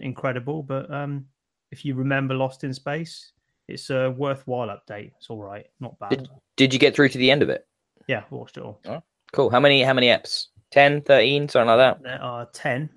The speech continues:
Speaker 2: Okay.
Speaker 1: And, um, it looks like they're setting it up for more. So it's got the usual cast in there. They've turned Doctor Smith into a woman this time.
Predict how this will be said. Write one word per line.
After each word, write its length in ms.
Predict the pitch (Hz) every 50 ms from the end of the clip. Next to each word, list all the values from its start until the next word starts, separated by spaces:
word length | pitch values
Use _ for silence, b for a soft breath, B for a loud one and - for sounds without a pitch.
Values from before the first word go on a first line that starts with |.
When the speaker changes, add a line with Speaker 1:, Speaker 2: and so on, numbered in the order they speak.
| _ _ _ _ _ _ 110
Speaker 2:
Okay. 260 | 110 - - - 101 - _ _ _ _ _ _ _ _ _ _ _ _ _ _ _ _ _ _ _ -
Speaker 1:
And, 320 | 120 117 117 113 110 117
um, 520 | 117 117 117 113 113 113 113 117 113 110 _ _ _ _ _ _ -
it 160 | 127 123 120
looks 300 | 131 123 127 131 - -
like 420 | - 127 120 117 117 - - - - _ -
they're 180 | 120 113 110
setting 320 | - - - 147 120 117 120
it 80 | 107
up 260 | 117 117 110 - - _
for 280 | - - 131 117 117
more. 440 | 113 113 117 113 110 110 110 113 - _ _ _ _ _ _ _ _ _ _ _ _ _ _ _ _ _ _ _ _ _ _ _ _ _
So 140 | - 123 117
it's 140 | 117 120 -
got 160 | - 151 123
the 60 | 131 131
usual 580 | 131 127 123 - 135 123 117 120 - - - _ _ _
cast 360 | - 143 127 120 - - -
in 140 | 123 117 120
there. 260 | 120 117 120 120 -
They've 180 | - 131 127 -
turned 540 | - - 156 147 143 139 139 135 131 131 - - - - -
Doctor 800 | 143 131 - _ _ - - 131 127 131 127 123 123 123 117 - _
Smith 540 | - - - 143 135 127 123 - _ _ 127
into 280 | 127 120 - - 143 127
a 60 | 127
woman 440 | 123 123 123 131 131 123 117 113 110
this 180 | 110 113 -
time. 360 | - - 120 120 120 120 120